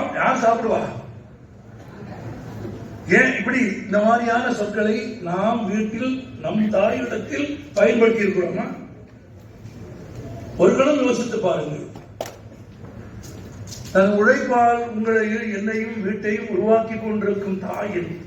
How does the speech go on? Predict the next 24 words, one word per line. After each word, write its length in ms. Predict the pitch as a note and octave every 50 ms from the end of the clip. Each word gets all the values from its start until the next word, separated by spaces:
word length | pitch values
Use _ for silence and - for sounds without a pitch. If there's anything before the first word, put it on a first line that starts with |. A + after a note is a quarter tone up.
| - - - - - - - - - - -
பணியில் 480 | F#3+ A#3 C4+ C#4+ C#4 C4+ B3+ A#3 G#3
குற்றம் 420 | - - - - C#4 C#4+ - - A3+ A#3+
காண்பதை 400 | A#3 A#3 A3+ A3 G3+ F#3+ F#3 F3
விடவும், 420 | F3 F3+ F#3+ F#3+ F3 F3 - D3 D3 - - - - - - - - -
அதில் 240 | - - F3 F3 F#3+ G3+
ஏதாவது 440 | G#3 A3+ A#3 A#3+ B3+ B3+ C4 B3+ A#3 G#3 F#3
குறை 180 | G3 G#3+ A3+ A3 G#3+
இருந்தால் 460 | F#3+ F3 F3 E3+ E3 D#3 D#3 C#3+ D3+ D3 - - - - - - - - -
நாமும் 480 | D#3 F3+ G3 A3+ A#3+ B3 C4 D4 D4 C4 A#3
ஒருவராக 440 | A3 A3 A#3 A3+ A3+ A3+ A3+ A3+ - B3+ A#3+ G#3+ G3 -
ஈடுபட்டு 500 | G#3+ A3+ A3 F#3+ G3+ G#3 G#3 - B3 A#3+ A#3 G#3
அதை 140 | F#3 F#3 F3+ F#3
சுத்தம் 320 | F#3 F3 - A#3 A#3 A#3 G#3+ F#3
செய்து 280 | F#3 F3+ F3 E3+ F3 - - F3 - - - - - - - - - D#3
அந்த 160 | F3 G3 F#3 F3+ - -
பணியில் 400 | F#3 A3 A3+ A#3+ A3+ A3+ G#3+ - - -
பங்கு 320 | G3 G#3 A3+ B3 - C4+ A3 A3+
பெறுவதன் 480 | B3+ B3 B3 A#3 A3 G#3+ A3 G#3+ F#3+ F3+
மூலமாக 480 | F#3 G3 F#3 E3+ E3+ E3 D#3 D3+ - D3 D#3 D#3+ - - - - - - - - - - - F3
அவர்களுக்கு 440 | F#3 G3 G#3 A3+ A3+ A3 A3+ A3 G#3+ G#3
மேலும் 280 | A#3+ C4+ C#4+ C#4 B3+ A3 G3+
மகிழ்ச்சியை 440 | - D4 - - C#4+ C#4 C4 B3 A3+
தருகிறோமா 640 | G3+ G#3 - A3+ G3+ G3 G#3+ G#3 G3+ G3 A3 C4 C4+ B3
இல்லையா? 300 | G#3+ G#3 F#3 F3+ - -